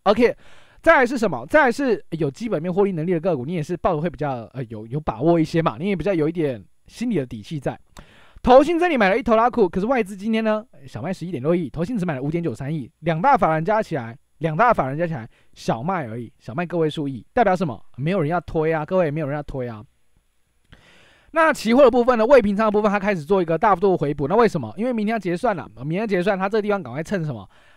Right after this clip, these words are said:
好了好了，赶快补一补了。外资也要补一补，转仓了嘛，转下个月仓位。明天的盘后数据出来，这个开仓位就非常重要，看它到底是要做大幅度的加仓，还是它要去减码它的一个空单，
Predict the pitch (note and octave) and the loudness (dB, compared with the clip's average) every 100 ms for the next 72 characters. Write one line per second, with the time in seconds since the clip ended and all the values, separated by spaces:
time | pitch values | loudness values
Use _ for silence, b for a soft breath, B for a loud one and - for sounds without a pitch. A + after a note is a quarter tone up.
0 | b D#3+ E3+ D#3 D#3+ D3 G3 D3 D#3 F#3 | b -2 0 0 -2 0 -4 -2 -4 -4
1 | D3 A2 G2+ - C#3 G3+ F#3 G3 F#3+ E3+ | -6 -6 -12 -10 2 2 4 0 2 0
2 | F3 D#3+ B2+ A#2+ F3 F3+ B2+ C3 C3+ F#3+ | 0 -2 -4 -6 -6 -6 -6 -8 -4 0
3 | F#3 E3 D3 D3+ C#3+ b b b F3 G3 | 2 0 -2 -6 -6 b b b 0 2
4 | B3 B3 D#4 C4+ - F3 A#3 F#3+ A3 G#3 | 2 0 2 2 2 0 2 2 -2 -2
5 | G3 G3+ D#3+ F3 - F3 E3+ E3 D#3 D3 | 0 0 0 -2 -4 -4 -2 -2 -2 -2
6 | C3+ B2+ C3 A#2+ G#2 _ _ - C4+ A3 | -6 -6 -8 -8 -12 _ _ -4 -2 0
7 | A3+ C4 G#3 B2 - G3 - - F#3+ - | 0 2 0 0 -6 -8 -6 2 2 4
8 | F#3+ D#3 A3+ D#3+ D#3 D#3+ F#3 E3+ F3 F3 | 0 2 0 0 0 0 2 2 0 -4
9 | E3 b b - E3+ G3 B3 G#3+ G#3 G3+ | -6 b b -2 0 0 -4 -2 -4 -4
10 | D#3 D3+ G3+ D#3+ A#2 E3+ D3 D3 D3 D3 | -4 -4 -2 -4 -2 -4 -4 -4 -6 -4
11 | C#3+ | -6